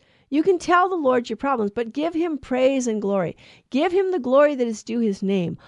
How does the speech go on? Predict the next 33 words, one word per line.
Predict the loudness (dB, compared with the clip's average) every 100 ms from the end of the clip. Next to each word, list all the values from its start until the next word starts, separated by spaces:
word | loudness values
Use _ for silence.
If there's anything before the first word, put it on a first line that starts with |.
| -20 _
Honor | 2 4 4 4
him | 2 2
and | 0 -2
worship | 0 -2 -2 -4
in | -2
his | -2 -4
holy | -2 -2
temple. | -2 -6 -6 -10 -14 -20 -20 _ _ _ _ _ _ _ _ _ _ _ _ _ _ _ -14 0
Give | 2 4
him | 4 2 0
fitting | -4 -2 0 2 2
worship | 2 0 -2 -4
and | -6 -4
praise. | -4 -4 -6 -12 _ _ _ -4
Read | 4 8 8 8
the | 0
Psalms. | 0 0 0 0 -2 -4 -10 -16 -18 _ _ _ _ _ _ _
Read | -2 2 4 2
the |
beautiful | 0 0 0 -2 -2
hymns | 0 0 0 0 -2
in | 0
the | 0
Old | 2 0 0
and | -2
New | -4
Testament | -6 -6 -6 -6 -8 -8
of | -10 -10 _
praise | -8 -2 -2 -2
of | -6
God. | -4 -4 -4 -6 -10 _ _ _ _ _ _ _ _ _ _ _ _
So | -6 0 2 2
many, | 2 2 2 -4